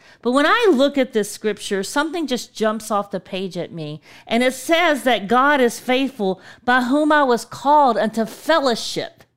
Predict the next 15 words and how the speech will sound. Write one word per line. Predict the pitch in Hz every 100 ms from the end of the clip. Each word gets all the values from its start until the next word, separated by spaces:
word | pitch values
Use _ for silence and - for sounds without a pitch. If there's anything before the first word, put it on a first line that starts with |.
| _ _ _ _ _ _ _ _ _ _ _ _
to | 240
fellowship | 233 - - 339 370 330 254 - - 156 - - - _ _ _ _ _ _ _ _ _ _ _ _ _ _
with | 202 226 233
his | 240 208
Son, | - 262 247 180 175 160
Jesus | 208 196 185 170
Christ. | - - 151 - - - - _ _ _ -
When | 226 269 254 240 208
Jesus | - 240 349 427 440 403
died | - 285 277 262
on | 240
the | 214
cross | - 240 247 240
of | 214
Calvary, | - 208 220 196 180 175 160